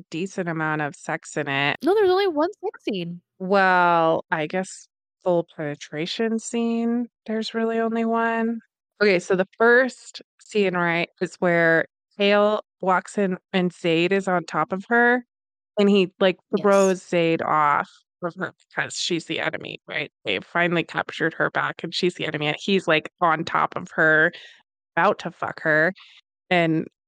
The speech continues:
Speaker 1: Hale walks in, throws him off, and then Hale ends up fingering her in front of him, making him watch while he jacks himself off over in the corner out of, like,
Speaker 2: And Hale makes
Speaker 1: frustration.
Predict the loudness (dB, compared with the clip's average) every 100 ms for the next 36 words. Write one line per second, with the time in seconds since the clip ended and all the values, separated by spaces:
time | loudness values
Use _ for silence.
0 | _ _ -2 0 2 -2 -2 -6 -6 -4
1 | 2 2 2 -2 0 -2 -4 _ -4 0
2 | 2 2 2 2 2 4 2 0 -2 -4
3 | -2 2 2 2 -2 -2 -2 -2 -6 0
4 | 0 0 -2 -4 -2 -4 -4 -8 -6 -6
5 | -6 -4 0 0 0 -2 -6 -4 -4 -2
6 | -4 -4 -6 _ _ _ _ _ _ _
7 | _ -4 -4 -4 -6 -6 -6 -6 -6 -2
8 | 0 0 -2 -2 -2 0 -2 -4 -6 -4
9 | -2 0 0 -2 -6 _ _ _ _ _
10 | _ _ _ -10 0 0 2 2 2 2
11 | 2 2 0 0 0 -2 -2 -2 -2